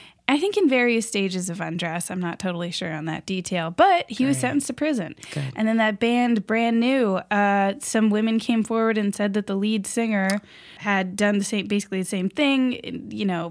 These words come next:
Speaker 1: groomed them
Speaker 2: Mm-hmm.
Speaker 1: to send, uh, the, him lewd photos. And, uh, I don't think he actually faced any legal, uh, ramifications, but they did cancel tour dates. And it's just amazing how
Speaker 2: Yeah.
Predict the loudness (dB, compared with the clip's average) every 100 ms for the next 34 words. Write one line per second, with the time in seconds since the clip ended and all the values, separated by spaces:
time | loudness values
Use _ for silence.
0 | -10 -4 0 2 4 4 2 2 2 2
1 | 2 0 -2 -2 0 0 -2 -4 -8 -6
2 | -4 -4 -6 -6 -2 -2 -2 -4 0 2
3 | 2 2 0 -2 0 2 2 2 0 0
4 | -2 0 2 2 0 -4 -10 -16 -16 -16
5 | -20 _ 2 4 4 4 0 0 2 2
6 | 2 2 0 0 0 0 4 4 2 0
7 | 0 2 2 4 4 4 2 2 2 4
8 | 4 4 2 -2 _ _ _ 2 2 4
9 | 2 4 4 4 2 0 2 2 2 4
10 | 2 0 -2 0 0 0 4 4 4 -2
11 | -4 -4 -2 -2 -4 -6 -14 -16 -20 -18
12 | -18 -20 -20 -2 2 2 2 0 -2 0
13 | 2 4 4 4 2 2 0 0 0 4
14 | 4 6 6 6 4 0